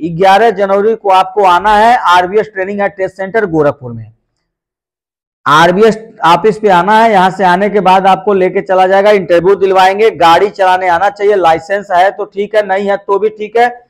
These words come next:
वीडियो आपका जरूर चाहिए, एक से दो मिनट का सेल्फ इंट्रोडक्शन का,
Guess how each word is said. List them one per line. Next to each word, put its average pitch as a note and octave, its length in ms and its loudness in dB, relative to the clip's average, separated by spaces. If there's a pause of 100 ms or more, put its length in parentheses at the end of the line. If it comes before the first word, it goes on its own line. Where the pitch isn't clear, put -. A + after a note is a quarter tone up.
(220)
वीडियो A3 560 0
आपका G#3+ 280 2
जरूर G3 280 0
चाहिए, A3+ 360 2
एक G#3+ 100 -4
से A3 160 0
दो G3+ 180 0
मिनट G3+ 240 -4
का A3 120 2
सेल्फ A3+ 540 -4
इंट्रोडक्शन F3 600 -4
का, G#2 240 -10